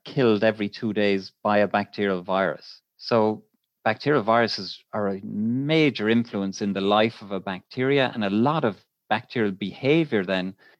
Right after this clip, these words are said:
is about evading attack and overcoming attack by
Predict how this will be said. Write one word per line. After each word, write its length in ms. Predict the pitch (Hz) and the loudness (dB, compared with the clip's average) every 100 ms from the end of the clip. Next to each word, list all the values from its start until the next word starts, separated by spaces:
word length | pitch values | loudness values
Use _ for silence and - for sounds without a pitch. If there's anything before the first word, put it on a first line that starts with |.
| _ | _
is 140 | 127 110 | -10 -4
about 280 | 107 107 | 0 0
evading 580 | 107 92 110 127 127 101 | 0 0 4 4 2 0
attack 560 | 98 - 95 98 - - _ _ 117 | -2 -6 -8 -8 -12 -20 _ _ -4
and 200 | 107 110 | 0 2
overcoming 560 | 107 107 - 127 143 | 0 -2 0 0 0
attack 320 | 120 - 92 - | -2 -4 -8 -6
by 120 | 98 | -6